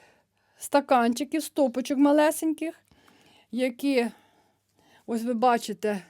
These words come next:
уже внизу є гарно обросло кореневою. Хоча пройшло всього небагато, тільки тиждень, рослини гарно засвоюють, тому що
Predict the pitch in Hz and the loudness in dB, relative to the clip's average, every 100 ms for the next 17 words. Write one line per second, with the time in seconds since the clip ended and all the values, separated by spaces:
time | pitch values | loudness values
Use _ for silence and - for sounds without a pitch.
0 | _ _ _ _ _ _ _ _ - - | _ _ _ _ _ _ _ _ -14 -8
1 | 220 240 214 214 214 214 226 208 226 196 | -2 0 0 -2 -4 -4 -4 -4 -2 -2
2 | 180 240 220 208 196 185 175 _ _ _ | -2 0 0 0 -4 -8 -14 _ _ _
3 | _ _ _ _ _ _ _ _ _ _ | _ _ _ _ _ _ _ _ _ _
4 | _ _ _ _ _ _ _ - 202 233 | _ _ _ _ _ _ _ -10 -2 -2
5 | 233 247 220 247 262 247 202 185 196 226 | 0 -2 0 0 2 2 2 0 -2 -4
6 | 233 277 269 277 - 285 269 294 285 277 | -2 -2 -2 -6 -4 -4 -4 -2 0 0
7 | 226 247 277 269 262 233 254 - 202 247 | 0 0 0 0 -4 -6 -6 -6 -8 -6
8 | 247 277 262 339 339 _ _ _ _ - | -4 -4 -4 -6 -8 _ _ _ _ -12
9 | 233 233 277 254 226 220 233 233 202 262 | -10 -6 -4 -2 -4 -2 0 0 -2 -2
10 | 269 262 254 240 240 247 262 294 - - | -4 -6 -2 -2 -2 -4 -4 -6 -10 -20
11 | - - 269 269 254 - - 233 | -20 -4 0 0 0 -4 -2 -2